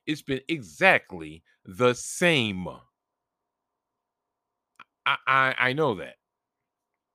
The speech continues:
So hopefully it freshens it up, and hopefully we can take, or they can take this art form, this, uh, entertainment platform that they do have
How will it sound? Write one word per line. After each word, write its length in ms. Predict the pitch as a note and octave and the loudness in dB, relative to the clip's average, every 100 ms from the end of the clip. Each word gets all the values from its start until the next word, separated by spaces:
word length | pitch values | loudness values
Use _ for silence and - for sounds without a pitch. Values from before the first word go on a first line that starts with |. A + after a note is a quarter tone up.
| _ | _
So 460 | - C3 A2+ F#2+ E2+ _ _ _ _ _ | -6 0 0 0 -6 _ _ _ _ _
hopefully 680 | - G3 A#3 - D3 C3 B2+ _ _ _ _ | 2 4 2 -4 -2 -2 -4 _ _ _ _
it 80 | A2 | -16
freshens 460 | - C#3 B2 A#2+ G#2 | -4 -2 -2 -4 -10
it 120 | A#2+ | -4
up, 240 | E3+ F3 _ _ _ | -2 -2 _ _ _
and 100 | B2 | -12
hopefully 920 | A#2+ D3 F3 - D#3+ C#3+ B2+ A2+ G#2+ A2 _ _ _ _ _ _ _ | -4 -2 -2 -4 -10 -4 -4 -6 -10 _ _ _ _ _ _ _ _
we 140 | B2+ C#3 | -12 -12
can 220 | C3 A#2+ | -12 -14
take, 500 | - D3+ C3 - - _ _ _ _ _ | -10 -6 -6 -8 -20 _ _ _ _ _
or 180 | - C3 | -4 -2
they 240 | G#2+ C#3+ C3+ | -2 -6 -8
can 200 | C3 A2+ | -12 -16
take 460 | - B2+ A#2 - _ _ _ _ - | -10 -10 -10 -16 _ _ _ _ -8
this 240 | B2+ - - | -8 -8 -4
art 240 | C#3 D3 | 0 0
form, 720 | - - B2 G#2 F#2+ F2 E2+ F2+ _ _ _ _ - | -2 -8 -4 -2 -2 -4 -8 -16 _ _ _ _ -10
this, 240 | A2 - | -10 -2
uh, 240 | A#2 G2+ G2 | 0 0 -4
entertainment 680 | D3 C3+ B2+ - D3+ C3+ B2 | -8 -10 -10 -4 -4 -2 -6
platform 760 | - D3+ D#3 - - A#2+ G2+ G2+ | -4 -4 -4 -6 -4 -2 -2 -2
that 200 | G#2 - | -4 -4
they 100 | G2+ | -10
do 300 | F2+ D#3+ D3 | -6 -4 -4
have 480 | F#2+ F#2 E2 D#2 | -4 -4 -4 -8